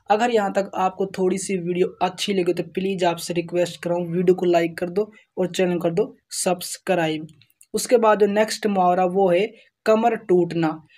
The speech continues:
और इसका जो सही अर्थ हो जाएगा वो हो जाएगा हिम्मत टूट जाना, ठीक है ना। उसके बाद जो बाईसवाँ वो है कटे पर नमक छिड़कना, इसका जो अर्थ वो कमेंट्स बॉक्स में तुम्हें बताना है, ठीक है ना। उसके बाद जो तेईसवाँ वो है काम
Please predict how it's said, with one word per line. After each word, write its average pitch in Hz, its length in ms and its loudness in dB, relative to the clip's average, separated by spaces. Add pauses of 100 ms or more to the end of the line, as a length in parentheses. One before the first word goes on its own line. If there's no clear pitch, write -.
(200)
और 190 260 2
इसका 226 240 -2
जो 220 120 6
सही 208 340 0
अर्थ 190 280 -2
हो 175 80 -2
जाएगा 185 240 0
वो 190 140 0
हो 185 100 4
जाएगा 180 200 2
हिम्मत 220 560 0 (200)
टूट 180 280 0
जाना, 156 340 -2 (260)
ठीक 226 180 0
है 254 60 10
ना। 180 120 2 (160)
उसके - 220 4
बाद 214 200 6
जो 208 120 6
बाईसवाँ 196 500 6
वो 190 180 6
है 180 180 4 (340)
कटे 220 300 8
पर 220 200 2
नमक 190 440 0
छिड़कना, 170 480 2 (500)
इसका 233 260 2
जो 220 140 6
अर्थ 185 320 2
वो 214 200 4
कमेंट्स 226 540 0
बॉक्स 180 300 2
में 220 100 0 (120)
तुम्हें 190 260 0
बताना 165 360 -2
है, 165 120 -8 (180)
ठीक 240 180 -6
है 262 80 6
ना। 185 80 2 (400)
उसके 226 240 4
बाद 220 240 4
जो 208 180 8
तेईसवाँ 214 420 6
वो 196 160 4
है 214 60 4 (140)
काम 202 380 4